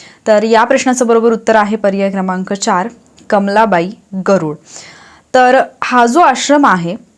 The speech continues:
अ, बाल-, अनाथ बालिकाश्रम, त्याची स्थापना महर्षी धोंडोकेशव कर्वे यांनी चौदा जून अठराशे शहाण्णवला केली होती. चौदा जून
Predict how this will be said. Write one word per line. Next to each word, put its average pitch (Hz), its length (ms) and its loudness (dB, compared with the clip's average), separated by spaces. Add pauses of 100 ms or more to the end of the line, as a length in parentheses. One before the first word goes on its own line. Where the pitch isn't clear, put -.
(280)
अ, 185 440 -6 (560)
बाल-, 196 280 2 (200)
अनाथ 233 260 2
बालिकाश्रम, 190 640 -2 (500)
त्याची 240 340 0
स्थापना 220 760 0 (400)
महर्षी 220 380 -2
धोंडोकेशव 226 600 0
कर्वे 196 360 -2
यांनी 175 220 -4
चौदा 220 580 2
जून 277 200 0
अठराशे 202 560 -4
शहाण्णवला 180 520 -6
केली 165 260 -8
होती. 156 320 -12 (520)
चौदा 202 520 0 (720)
जून 233 320 -2